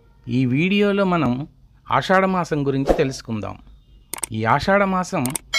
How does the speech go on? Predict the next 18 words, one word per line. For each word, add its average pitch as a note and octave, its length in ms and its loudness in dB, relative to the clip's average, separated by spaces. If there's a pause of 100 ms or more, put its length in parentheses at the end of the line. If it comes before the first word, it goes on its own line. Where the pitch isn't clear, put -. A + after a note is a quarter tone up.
(220)
చాంద్రమానం F3 720 2
ప్రకారం D3 460 -2 (560)
సంవత్సరంలో E3+ 640 0 (160)
నాలుగవ D#3+ 340 0 (120)
మాసం. A#2+ 320 -6 (1200)
చైత్రమాసం, F#3 800 0 (180)
వైశాఖ E3+ 380 -2 (120)
మాసం, E3 340 -4 (320)
జ్యేష్ఠ D3+ 380 -4
మాసం D#3+ 280 -2 (120)
తర్వాత C#3 520 -2 (180)
ఈ A#2 60 -4 (120)
ఆషాఢ D3+ 260 0 (100)
మాసం C3+ 320 -6
వస్తుంది. G2+ 400 -12 (640)
పౌర్ణమి G3 480 2
రోజున E3+ 300 -2 (480)
చంద్రుడు F3 400 0